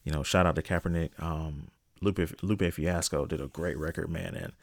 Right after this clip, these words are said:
like, as I'm doing this podcast, like, I literally just heard this song, like, maybe an hour ago, man. And like, you ever just, like, hear a song and it just, like, kinda latches onto your spirit, man. And you just, like, you'll play that song, like,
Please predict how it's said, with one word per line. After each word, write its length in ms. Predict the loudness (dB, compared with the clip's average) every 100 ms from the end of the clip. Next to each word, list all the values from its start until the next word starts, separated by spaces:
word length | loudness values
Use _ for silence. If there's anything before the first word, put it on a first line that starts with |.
| -20 -20 -20 _ _ _ 4
like, 180 | 6
as 140 | 8 6
I'm 160 | 4
doing 320 | 2 4 6 6
this 140 | 4
podcast, 520 | 2 2 4 2 2
like, 140 | 2 4
I 100 | 4
literally 460 | 6 6 6 4
just 200 | 2 0
heard 200 | 4 4
this 140 | 4 0
song, 200 | 0 0
like, 140 | 0
maybe 240 | 0 0
an 80 | 0
hour 320 | 2 4 4
ago, 260 | 4 2 0
man. 300 | -2 -4 -4
And 80 | -4
like, 160 | -2
you 100 | 0
ever 120 | 2 2
just, 180 | -2
like, 140 | -2 -2
hear 140 | 0
a 60 | 0
song 320 | 0 0 0
and 80 | -2
it 40 |
just, 200 | -4 -4
like, 200 | -4 -4
kinda 280 | -4 -4 -8 -12 -20 -12 2
latches 280 | 4 4
onto 240 | 0 0 0
your 80 | -2
spirit, 380 | 0 0 2
man. 260 | 2 0 0
And 80 | 0
you 80 | 0
just, 320 | -2 -2 -8 -16 -20 -4
like, 160 | -2 0
you'll 120 | 0
play 180 | 2 2
that 120 | 0
song, 240 | 0 0
like, 220 | 0 -2